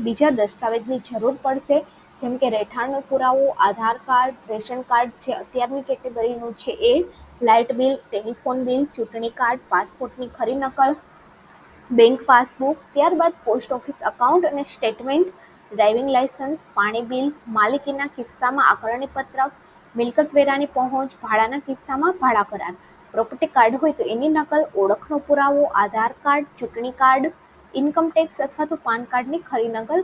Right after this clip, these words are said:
પાસપોર્ટની ખરી નકલ, ડ્રાઇવિંગ લાયસન્સ અને ગવર્મેન્ટ ફોટો પ્રૂફ. હવે એ પી એલ રેશન કાર્ડમાંથી બી પી એલ રેશન કાર્ડ છે રૂપાંતરિત કરવા માટે સૌથી પહેલાં તો તમારે ખાતરી કરવી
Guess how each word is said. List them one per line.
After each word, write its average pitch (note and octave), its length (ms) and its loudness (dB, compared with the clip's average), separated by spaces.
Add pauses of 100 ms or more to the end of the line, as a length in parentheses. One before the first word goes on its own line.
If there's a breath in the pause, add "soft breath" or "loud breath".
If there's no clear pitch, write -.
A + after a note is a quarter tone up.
(100)
પાસપોર્ટની D#4 640 -2
ખરી D4 280 0
નકલ, F#4+ 300 0
ડ્રાઇવિંગ A3+ 400 0
લાયસન્સ D4 460 -4
અને D4 100 -6
ગવર્મેન્ટ A3 560 0
ફોટો F4 340 0 (140)
પ્રૂફ. - 280 -4 (640)
હવે F4+ 140 2 (140)
એ - 20 4 (100)
પી F4 140 4
એલ G4 100 6
રેશન F4 340 2
કાર્ડમાંથી D4+ 600 -2
બી A3 160 -8
પી F4+ 100 8
એલ E4 140 8
રેશન B3+ 320 -6
કાર્ડ B3 260 -4
છે E4+ 240 2
રૂપાંતરિત D4+ 680 -2
કરવા C#4+ 320 0
માટે C#4 220 -4 (460)
સૌથી A#3 400 2
પહેલાં D#4+ 260 2
તો E4+ 140 -2
તમારે C#4 240 -4 (100)
ખાતરી D#4 420 -4
કરવી C#4+ 240 0